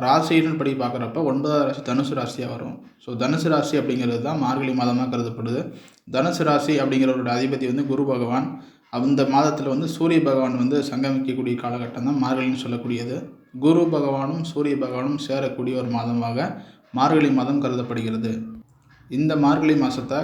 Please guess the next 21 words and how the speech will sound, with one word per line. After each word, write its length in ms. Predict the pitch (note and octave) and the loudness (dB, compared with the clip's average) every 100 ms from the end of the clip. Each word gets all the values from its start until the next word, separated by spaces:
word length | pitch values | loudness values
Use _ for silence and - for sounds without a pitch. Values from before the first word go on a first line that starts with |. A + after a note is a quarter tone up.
| - | 0
காலபுருஷ 600 | C3+ D#3+ E3+ E3 D3 D3 | 2 4 2 2 -2 -2
தத்துவத்துக்கு 600 | C3+ C3 D3 C#3 B2 A#2+ D#3+ | -2 -2 0 -2 -2 -2 0
ஒன்பதாவது 640 | C3 C#3+ D3 D3+ C#3 B2+ | 2 2 4 4 2 0
ராசி 320 | A#2+ A#2+ - C3 | 0 0 0 -2
அப்படின்னு 260 | A2+ A#2+ B2 | 0 -2 -4
சொல்லுவோம். 400 | A#2 A2+ B2+ - | -4 -2 -4 -4
So, 200 | - B2+ A#2 | -6 -4 0
பாக்கிய 360 | B2+ D#3 D3 | 0 2 0
மாதமாக 520 | C#3 B2 B2 B2 B2 | 0 0 2 2 0
கருதப்படுகிறது. 720 | B2+ A#2+ A#2 - A2 A2+ A#2 B2+ - - _ _ _ _ _ _ | -2 -4 -6 -4 -6 -6 -6 -8 -10 -16 _ _ _ _ _ _
ரிஷிகளுக்கும் 720 | C3+ - F3+ F3+ E3 - E3 | -2 4 6 6 4 0 -2
தேவர்களுக்கும் 800 | D3 D3 D#3 D3+ C3+ B2+ D3 D#3 - - | 2 4 4 2 0 -2 -4 -6 -8 -6
தை 160 | C3+ D#3+ | -2 0
மாதம் 360 | F3 D#3+ D3+ C#3 | 0 0 0 0
முதல் 200 | C3+ D#3 - C3+ | 0 0 0 0
ஆனி 180 | D#3+ D#3+ | 2 2
மாதம் 320 | C#3+ C3+ C3 | 0 0 0
வரையும் 320 | B2+ C3+ D#3 D3+ | 0 0 -2 -2
பகல் 300 | C3 D3+ D3 | 0 0 0
பொழுதாகவும், 640 | C3+ C3 B2 A#2+ A#2+ D3 - - D3 | -2 -2 -2 -2 0 0 -2 -6 0
ஆடி 260 | D#3+ E3 | 2 4